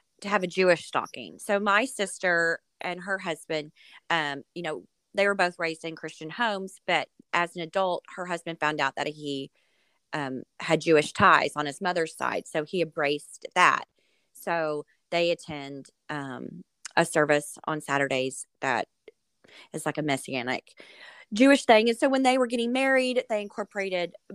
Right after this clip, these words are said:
both, uh, religions in the wedding ceremony, and it was the best wedding on earth,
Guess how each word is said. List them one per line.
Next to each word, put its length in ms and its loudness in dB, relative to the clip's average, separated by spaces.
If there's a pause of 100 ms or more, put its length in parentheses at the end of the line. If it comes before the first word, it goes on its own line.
both, 440 2 (140)
uh, 100 -2
religions 600 -2 (180)
in 220 -4
the 80 2
wedding 260 0
ceremony, 600 -4
and 100 -10
it 20 -8
was 140 -12
the 220 -18
best 420 4
wedding 360 4
on 220 -2 (100)
earth, 460 -6